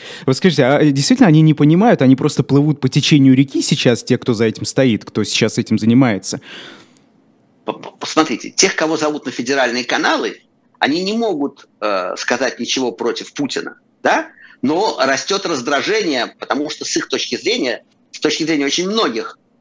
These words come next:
Speaker 2: кто, скажем, ну, по крайней мере, какой-то части людей, которые, ну, не циников,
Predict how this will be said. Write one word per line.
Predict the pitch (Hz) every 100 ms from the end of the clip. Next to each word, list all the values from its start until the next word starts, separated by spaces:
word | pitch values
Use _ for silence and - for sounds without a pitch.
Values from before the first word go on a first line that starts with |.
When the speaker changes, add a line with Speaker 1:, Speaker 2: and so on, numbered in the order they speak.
| _ _
Speaker 2:
кто, | - - 143
скажем, | - 147 135 143
ну, | 170 147
по | 143
крайней | 156 151
мере, | 151 151 139 - _ _ _ _
какой-то | 139 139 160 147 143
части | 151 139 -
людей, | 139 131 143
которые, | - 123 - 139 135 123 117 135
ну, | 139
не | 147
циников, | 151 277 262 170 135